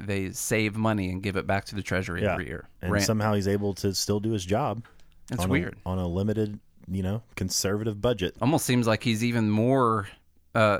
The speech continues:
Speaker 1: even, even more prevalent than a lot of the other senators that are using their entire budget.
Speaker 2: Yeah.
Speaker 1: You know?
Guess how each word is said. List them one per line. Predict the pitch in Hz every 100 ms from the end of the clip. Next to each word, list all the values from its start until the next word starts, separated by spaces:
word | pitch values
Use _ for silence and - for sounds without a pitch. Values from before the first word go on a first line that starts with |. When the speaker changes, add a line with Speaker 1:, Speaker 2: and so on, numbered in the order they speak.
| -
Speaker 1:
even, | - 123 123 113 - -
even | 113 107
more | 104 120
prevalent | 143 113 110 110 110 107
than | 110
a | 107
lot | 107 131
of | 120
the | 127
other | 139 180
senators | - 104 98 101 107
that |
are | 107
using | 110 107 113
their | 110 120
entire | 120 123 135
budget. | 127 175 - -
Speaker 2:
Yeah. | 110 139 98 _ -
Speaker 1:
You | 101
know? | 101